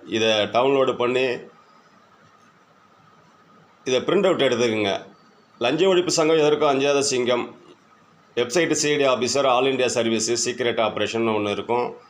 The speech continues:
யூ டி ஐ முருகன், பி எம் மோடிஜியின் ஃப்ரெண்டு அப்படின்னு இந்த இதை வந்து நீங்க எடுத்து வச்சீங்க. எந்த ஒரு வழக்கோ இதுக்கோ போனீங்கன்னா நீங்க இதுதான் கொடுத்தீங்கன்னா இதுல கம்ப்ளைண்ட் கீழே எழுதிக்கலாம். என்னுடைய அன்பு சகோதரர்கள், சகோதரிகள்லாம் அனைவரும் கேட்டிருந்தீங்க, "அண்ணன்,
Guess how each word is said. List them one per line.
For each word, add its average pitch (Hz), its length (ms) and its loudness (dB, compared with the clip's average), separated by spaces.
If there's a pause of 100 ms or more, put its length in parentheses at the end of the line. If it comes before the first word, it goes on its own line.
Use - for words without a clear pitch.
(100)
யூ 120 140 0
டி 131 160 -2
ஐ 123 100 0
முருகன், 120 300 0
பி 135 120 -2
எம் 113 160 0
மோடிஜியின் 113 420 -2
ஃப்ரெண்டு 107 260 -4
அப்படின்னு 104 500 -2
இந்த 101 260 -2
இதை 104 160 -2
வந்து 113 240 -2
நீங்க 107 240 -2
எடுத்து 127 260 0
வச்சீங்க. 123 400 -4
எந்த 147 300 0
ஒரு 139 300 2
வழக்கோ 123 520 0 (420)
இதுக்கோ 117 280 0
போனீங்கன்னா 120 500 0
நீங்க 110 240 -2
இதுதான் 110 320 -2
கொடுத்தீங்கன்னா 110 440 -4
இதுல 110 180 -2
கம்ப்ளைண்ட் 110 400 -2
கீழே 104 320 -2
எழுதிக்கலாம். 92 400 -4 (1600)
என்னுடைய 139 320 2
அன்பு 165 420 2
சகோதரர்கள், 127 680 0
சகோதரிகள்லாம் 120 420 0
அனைவரும் 117 320 -2
கேட்டிருந்தீங்க, 113 680 -4 (180)
"அண்ணன், 110 640 -4